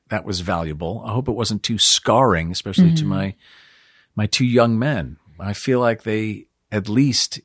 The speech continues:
Speaker 1: in witnessing it, were less scarred and more informed about what people who are thirty, forty years older than them go through. And maybe that will clue them into what they need to do or how they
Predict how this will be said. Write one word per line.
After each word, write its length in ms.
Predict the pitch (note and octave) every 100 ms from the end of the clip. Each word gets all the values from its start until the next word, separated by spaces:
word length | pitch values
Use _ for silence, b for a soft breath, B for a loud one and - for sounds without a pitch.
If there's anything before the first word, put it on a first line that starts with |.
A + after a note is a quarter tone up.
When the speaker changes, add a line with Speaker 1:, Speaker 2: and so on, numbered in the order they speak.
| -
Speaker 1:
in 320 | A2+ G#2 G2
witnessing 600 | C3+ F3+ A#2+ - G2 E2
it, 260 | C2+ C#2 - _ _ _ _ _ _ -
were 180 | A2+
less 240 | G#2+ C3+ C#3+
scarred 800 | - - - - C#3 B2 G#2+ -
and 140 | A#2 A2
more 260 | A#2 A#2+
informed 800 | - G#2 - - B2+ G2+ C#2 B1 - _ -
about 460 | G2+ F#2+ G2 F2
what 320 | G2+ G#2 G#2+ - _ _ _ _ _
people 500 | - A#2 A2 G#2 G2 _ _ _ -
who 140 | F#2+
are 60 | F#2+
thirty, 480 | - A#2+ G#2 G2 G2
forty 320 | - C3 A#2
years 220 | A2+ G#2+ G#2+
older 240 | A#2 A#2+
than 220 | F#2+ F#2
them 300 | F#2 F2+ F#2+ - _ _ _ _ _
go 180 | C3 C#3
through. 360 | D3 G2+ D2+ B1
And 180 | G2 F#2
maybe 300 | G2 G2+ G#2
that 280 | G2 B2 A#2
will 360 | A2+ G2+ G2 _ _ _ _ _ _ _ _
clue 260 | - - C3
them 200 | A#2+ A#2+
into 280 | A#2+ A#2 -
what 280 | G#2 G#2+ -
they 280 | G#2+ G#2+ G#2
need 360 | G2+ A2+ G#2
to 100 | G#2
do 340 | F#2 A2+ G#2 D2
or 200 | C2 E2+
how 180 | G2+ G#2
they 420 | G2+ G#2 G2+